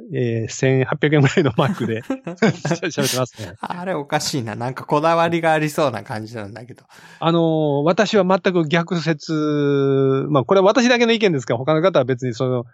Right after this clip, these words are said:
Speaker 1: 習っていただかなくてもいいと思うんですが、
Speaker 2: はい。
Speaker 1: 機材にはお金をかけない方がいいと思うんです。
Speaker 2: ほう。
Speaker 1: え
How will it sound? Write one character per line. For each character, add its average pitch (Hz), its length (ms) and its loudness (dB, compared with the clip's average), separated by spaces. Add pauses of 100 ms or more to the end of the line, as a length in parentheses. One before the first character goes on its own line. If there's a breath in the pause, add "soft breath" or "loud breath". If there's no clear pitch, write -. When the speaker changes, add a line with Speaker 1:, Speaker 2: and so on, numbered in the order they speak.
(320 soft breath)
Speaker 1:
習 156 360 2
っ - 20 2
て 151 100 0
い 156 60 4
た 156 80 4
だ 147 60 4
か 143 80 2
な 131 100 0
く 113 60 -4
て 107 80 -8
も 110 60 -4
い 147 80 0
い - 20 -4
と 175 100 2
思 120 120 -2
う - 20 -4
ん 110 40 -4
で 110 60 -6
す 123 140 -6
が、 120 260 0
Speaker 2:
は 123 140 -4
い。 104 100 -14 (100)
Speaker 1:
機 247 140 2
材 285 220 6
に 170 80 6
は 165 240 6
お 127 120 -2
金 156 220 4
を 277 60 2
か 214 100 -2
け 190 80 2
な 311 80 2
い 208 40 2
方 170 120 0
が 139 100 0
い 143 60 0
い 185 60 0
と 254 80 2
思 170 160 2
う - 20 2
ん 131 60 0
で 104 100 -4
す。 - 180 -16 (120)
Speaker 2:
ほ 180 440 -2
う。 - 280 -12
Speaker 1:
え 113 160 -4